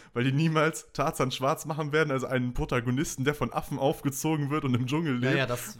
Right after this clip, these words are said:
Speaker 2: ja, ja, das
Speaker 1: Und
Speaker 2: könnte man
Speaker 1: deswegen
Speaker 2: nicht
Speaker 1: haben die gesagt, so, Tarzan wird immer weiß bleiben. Das
Speaker 2: Ja.
Speaker 1: wird sich auch niemand trauen bei Disney.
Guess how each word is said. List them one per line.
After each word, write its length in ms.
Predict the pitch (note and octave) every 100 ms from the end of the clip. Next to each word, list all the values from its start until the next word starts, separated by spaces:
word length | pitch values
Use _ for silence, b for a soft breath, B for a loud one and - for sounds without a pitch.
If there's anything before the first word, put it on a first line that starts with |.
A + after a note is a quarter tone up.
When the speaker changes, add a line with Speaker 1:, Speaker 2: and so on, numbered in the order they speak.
| -
Speaker 2:
ja, 100 | A2
ja, 100 | G2
das 140 | F2+ A#2
Speaker 1:
Und 80 | -
Speaker 2:
könnte 200 | F3+ F3
man 80 | F#3
Speaker 1:
deswegen 280 | - E3 F3+
Speaker 2:
nicht 60 |
Speaker 1:
haben 120 | F#3 F3+
die 80 |
gesagt, 280 | D#3+ F3 F#3
so, 120 | F3
Tarzan 420 | D#3 D#3+ F3+ D3 D3
wird 120 | D3+
immer 200 | D#3+ C#3+
weiß 300 | D3 D#3+ B2
bleiben. 400 | B2+ C3 C#3 C#3+
Das 120 | B2+
Speaker 2:
Ja. 60 | C#3+
Speaker 1:
wird 140 | D3
sich 80 | C3+
auch 20 |
niemand 300 | D3 D3 C#3+
trauen 220 | C#3+ D#3
bei 100 | C3+
Disney. 460 | C3 D3+ - C#3+